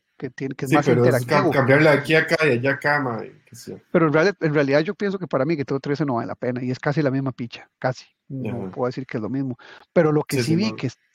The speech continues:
Speaker 1: que está chivísima, sacaron el Apple Watch ocho, ¿verdad?
Speaker 2: Ajá, ajá.
Speaker 1: Pero además sacaron un Apple nuevo, un Apple Watch, se llama Apple Ultra, Apple Watch Ultra.
Speaker 2: Oh, ajá.
Speaker 1: Mae, que es como la competencia,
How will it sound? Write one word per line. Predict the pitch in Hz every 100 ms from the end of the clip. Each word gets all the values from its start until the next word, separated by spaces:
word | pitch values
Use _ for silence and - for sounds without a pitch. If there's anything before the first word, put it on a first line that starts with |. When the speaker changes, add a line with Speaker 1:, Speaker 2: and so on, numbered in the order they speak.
| -
Speaker 1:
que | 139
está | - 131 127 _
chivísima, | - 175 170 175 214 208
sacaron | - - 131 - 156
el | 127
Apple | 135 - 147
Watch | 139 143 -
ocho, | 165 180 - 117 _ _ _
¿verdad? | - 120 143 - 107
Speaker 2:
Ajá, | 107 101
ajá. | - _ _ _ _ 104
Speaker 1:
Pero | 151 143
además | 131 135 143 196 190 -
sacaron | - - - 135 151
un | 165 156
Apple | 165 - 151
nuevo, | 143 156 175 143
un | 120
Apple | 123 -
Watch, | 143 147 -
se | 147
llama | 151
Apple | - 135 151
Ultra, | 170 185 165 135 113 - _ _ -
Apple | 135 165
Watch | 147 156 151 -
Ultra. | 170 190 220 107
Speaker 2:
Oh, | 104 _ _ _ - -
ajá. | 202 104
Speaker 1:
Mae, | 165 147
que | -
es | 139
como | - 185 202
la | 185
competencia, | - 151 127 127 - 165 180 175 208 208 196